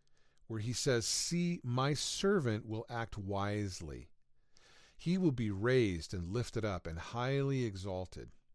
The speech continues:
So the testimony of Jesus in the Gospel of John, chapter three, is that he must be raised up. He says, "As Moses lifted up the serpent in the wilderness, even so must the Son of Man be lifted up."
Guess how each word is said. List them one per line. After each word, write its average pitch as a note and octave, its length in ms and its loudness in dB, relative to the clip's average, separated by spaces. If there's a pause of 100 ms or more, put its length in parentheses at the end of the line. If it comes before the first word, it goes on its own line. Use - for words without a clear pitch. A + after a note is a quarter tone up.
(960)
So - 160 -2
the C3 80 0
testimony D3 640 4
of G2+ 100 0
Jesus G#2+ 580 0
in A2+ 60 -2
the G#2 80 -2
Gospel A2+ 460 -2
of F2+ 100 -2
John, F#2 400 -2
chapter A2 360 -4
three, A#2 380 0
is G#2 260 -4
that G#2+ 140 -2
he C3 240 -4 (140)
must C#3 680 2
be D3 180 0
raised C3+ 480 4
up. C3+ 300 0 (520)
He D#3+ 160 0
says, C#3+ 360 4 (180)
"As C3+ 240 2
Moses D3 720 2
lifted C#3 340 2
up B2 180 0
the G#2 80 -8
serpent D#3 540 -2
in G#2+ 140 -4
the G#2 60 -2
wilderness, G2+ 720 -2 (440)
even F3+ 400 2
so A2+ 400 2
must G#2+ 300 -2
the A#2+ 80 -6
Son G2+ 220 0
of A2+ 120 -4
Man F2+ 260 -2
be G#2+ 100 -2
lifted F2 340 -4
up." E3+ 260 -2